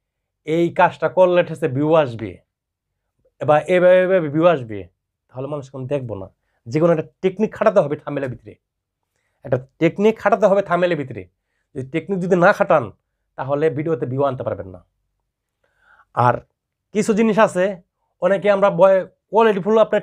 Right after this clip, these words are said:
ট্যাগ দিই, কিন্তু কোয়ালিটিফুল ট্যাগ দিই, ভাই, একটা ভিডিও আপলোড করবেন, আপলোড করার পরে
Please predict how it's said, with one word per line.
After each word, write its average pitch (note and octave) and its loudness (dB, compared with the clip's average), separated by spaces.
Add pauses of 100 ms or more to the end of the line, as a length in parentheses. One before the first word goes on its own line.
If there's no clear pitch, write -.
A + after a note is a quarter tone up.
ট্যাগ F3+ 6
দিই, C3 -8 (1200)
কিন্তু D#3+ -6
কোয়ালিটিফুল G3 2 (100)
ট্যাগ F#3 4
দিই, F3 0 (180)
ভাই, D3+ 2
একটা E3 -2
ভিডিও D#3+ -2 (100)
আপলোড E3 0
করবেন, D3 0
আপলোড D#3+ -2
করার F3 0
পরে F#3 2